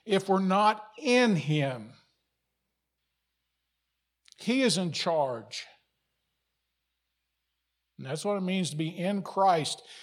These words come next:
is that we are, that he is in charge. We are, we've, we've surrendered ourselves to him. I say, "Okay, Lord,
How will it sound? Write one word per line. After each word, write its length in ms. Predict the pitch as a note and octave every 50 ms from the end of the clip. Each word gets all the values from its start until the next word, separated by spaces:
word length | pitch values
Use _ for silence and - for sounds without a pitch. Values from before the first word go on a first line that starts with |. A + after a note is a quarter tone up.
| - - _ -
is 320 | - D#3+ F3 E3 C#3 C3
that 180 | E3+ F3+ - F3+
we 340 | C#3 E3 F3+ F#3 F#3+ G3+ G3
are, 460 | - F3+ E3+ E3 E3 D#3+ D#3 D#3 D3 - _ _ _ _ _ _ _ _ _ _ _ _ _ _ -
that 160 | D#3 C3+ C3+
he 160 | D#3 F#3+ F#3+
is 140 | F#3 D#3 E3
in 80 | E3+ D#3
charge. 340 | - - F3 D#3+ D#3 B2
We 200 | C3+ E3 F#3 F#3
are, 180 | F#3+ F#3 E3+ E3+ -
we've, 240 | F#3 F3 G3 F#3 F3
we've 220 | G#3+ F#3+ G3+ G3
surrendered 560 | - - F#3 D#3+ D3 E3+ F3+ G3 F#3+ F3 C#3+ D3+
ourselves 440 | C#3+ C3 - - D3+ C#3 C#3 B2+
to 80 | A#2 A#2
him. 280 | G#2+ C3+ B2+ A#2 A#2 C3
I 60 | C3 B2+
say, 180 | - - F3+
"Okay, 260 | G3 - - F#3 F3+
Lord, 300 | E3 E3 E3+ E3+ E3 D#3+